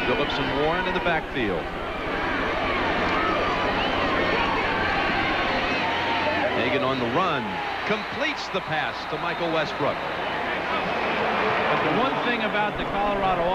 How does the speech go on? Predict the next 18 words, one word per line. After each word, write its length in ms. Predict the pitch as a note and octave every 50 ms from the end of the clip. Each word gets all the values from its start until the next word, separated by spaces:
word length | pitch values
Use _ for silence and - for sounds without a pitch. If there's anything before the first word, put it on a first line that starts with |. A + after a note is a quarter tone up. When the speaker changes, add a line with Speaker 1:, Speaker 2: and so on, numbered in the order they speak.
| G3 G3+
Speaker 2:
offense, 320 | F#3+ - F3 D#3 D#3 D#3 - - - D#3+
with 160 | A#3 C#4 C4+ - - -
Darian 380 | G3 G#3 A3 A3 G#3+ G3+ E3+
Hagan 420 | E3 F#3 G#3 G3+ F#3+ F3+ D#3+ D#3+ F#3
leading 300 | G#3+ A#3+ A#3 G3+ F3 C#3+
it, 120 | C3+ C#3 - - - - - - - - - - -
they're 140 | F3 G3 A#3
one 160 | A#3 A3 A3
of 60 | G#3+ G3
the 100 | F#3 - - - -
best 220 | G3 G#3+ A#3 F#3+ - - - - -
two-minute 400 | A#3+ A#3+ A#3 A3+ A3+ G#3+ G3 F#3+
offenses 580 | G3 G3+ G#3 - - G3+ F#3+ F3+ - E3 D#3 E3
in 80 | D3+ D#3 - -
football, 400 | B3+ - - - F3+ D3+ C#3+ D3
college 320 | - F3+ F#3+ A3 B3 A3+ F3 -
football. 400 | - - D#3 - - D#3+ E3 F3+ G3+ - - - - - - - -
That's 260 | D#3 F3+ A3 A#3+ -